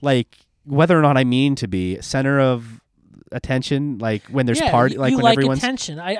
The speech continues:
Speaker 2: I don't think, to some degree, I don't think narcissism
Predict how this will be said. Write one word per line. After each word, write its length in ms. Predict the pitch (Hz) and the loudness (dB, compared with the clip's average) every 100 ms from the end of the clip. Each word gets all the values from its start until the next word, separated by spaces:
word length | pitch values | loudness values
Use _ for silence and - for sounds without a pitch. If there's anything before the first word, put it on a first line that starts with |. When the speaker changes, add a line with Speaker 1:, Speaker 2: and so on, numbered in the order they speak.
| 220 | -2
Speaker 2:
I 20 | |
don't 160 | 277 262 | -4 -10
think, 320 | - 254 _ _ _ - | -12 -14 _ _ _ -14
to 100 | 226 | -12
some 240 | - 311 | -8 -6
degree, 560 | 254 185 214 220 185 175 - | -6 -6 -6 -6 -6 -8 -6
I 80 | |
don't 160 | 202 220 | -6 -6
think 180 | 226 175 | -10 -8
narcissism 920 | 170 185 190 185 - 175 170 160 | -8 -8 -8 -12 -10 -10 -8 -10